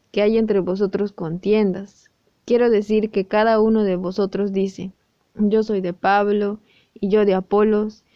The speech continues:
y yo de Cefas, y yo de Cristo.' ¿Acaso está dividido Cristo? ¿Fue crucificado Pablo por vosotros?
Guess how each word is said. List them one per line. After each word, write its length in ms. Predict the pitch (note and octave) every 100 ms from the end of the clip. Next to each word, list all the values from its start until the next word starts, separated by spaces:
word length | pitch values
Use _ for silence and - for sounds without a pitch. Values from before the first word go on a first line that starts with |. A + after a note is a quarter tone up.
| _ _
y 140 | A3+ F#3+
yo 160 | G#3
de 100 | G3
Cefas, 680 | F#3+ G#3+ G#3+ G#3+ G#3+ G#3 G#3+
y 180 | - F#3+
yo 160 | F#3 G3
de 180 | F#3+ F#3+
Cristo.' 460 | G#3+ A#3 - F#3 - _ _ _ _ -
¿Acaso 420 | G#3 A#3+ C4+ C#4
está 240 | C4 A#3+
dividido 520 | A3+ G3+ F#3+ F#3+ F#3+
Cristo? 440 | F#3+ G3 F#3 B3+ D#4+ _ _ _ _
¿Fue 280 | _ A3 A3+
crucificado 800 | A#3+ A3 G#3+ G3+ G3+ G3+ G#3 G3
Pablo 400 | G#3 G#3 G#3 G#3
por 180 | F#3 F3+
vosotros? 640 | F#3 F#3 G3 A3+ D#4 -